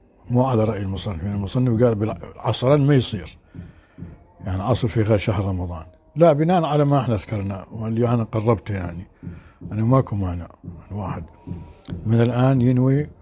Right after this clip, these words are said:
قبل الظهر مثلًا أن ينوي يأتي بمقدمات العمل، والداعي له هو امتثال ال-، الأمر بذي المقدمة، مع أن الأمر بذي المقدمة إذا فرضناه معل-، يعني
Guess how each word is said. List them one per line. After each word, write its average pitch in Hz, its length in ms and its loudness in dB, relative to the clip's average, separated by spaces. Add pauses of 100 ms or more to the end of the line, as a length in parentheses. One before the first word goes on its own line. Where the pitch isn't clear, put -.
(460)
قبل 120 240 2
الظهر 131 460 4
مثلًا 135 560 0 (1400)
أن 117 140 4
ينوي 123 500 4 (280)
يأتي 117 360 2
بمقدمات 117 840 2
العمل، 139 540 2 (500)
والداعي 117 560 2
له 131 120 4
هو 143 400 4
امتثال 113 500 -2
ال-، 98 160 -6 (260)
الأمر 131 340 2
بذي 113 220 4
المقدمة، 87 800 -2 (540)
مع 101 140 -6
أن 101 100 -2
الأمر 113 280 2
بذي 101 180 0
المقدمة 123 540 2
إذا 113 160 4
فرضناه 113 380 0
معل-، 123 340 0
يعني 110 440 -4